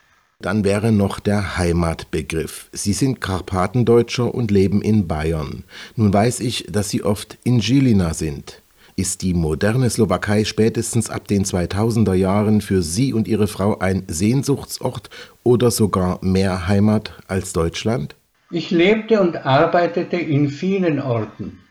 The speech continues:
Speaker 2: könnte mit verschiedenen Heimatbegriffen antworten. Das tue ich aber nicht. Für mich ist Žilina ebenso meine Heimat wie Schwedler.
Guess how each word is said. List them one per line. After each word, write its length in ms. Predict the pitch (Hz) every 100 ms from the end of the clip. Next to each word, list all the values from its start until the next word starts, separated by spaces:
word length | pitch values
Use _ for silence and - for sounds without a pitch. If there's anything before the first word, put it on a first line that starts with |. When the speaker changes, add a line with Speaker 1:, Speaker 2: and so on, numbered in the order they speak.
| _
Speaker 2:
könnte 460 | 180 208 208 202
mit 200 | 156 151
verschiedenen 800 | - 135 - 190 196 175 139 120
Heimatbegriffen 1300 | 131 143 151 143 147 - - 131 131 131 131 131 131 -
antworten. 960 | 127 120 - 95 92 90 - - 92 - _ _ _ -
Das 300 | 135 131 -
tue 220 | 135 135
ich 180 | 131 117
aber 180 | 98
nicht. 280 | 95 85 80 - _ _ _ - - -
Für 140 | - 170
mich 240 | 196 226
ist 200 | 208 -
Žilina 640 | 131 123 185 180 147 131 175
ebenso 460 | 185 196 190 190
meine 420 | 175 156 156 147
Heimat 600 | 131 143 147 143 135 131
wie 100 | 127
Schwedler. 640 | 123 - 85 85 80 85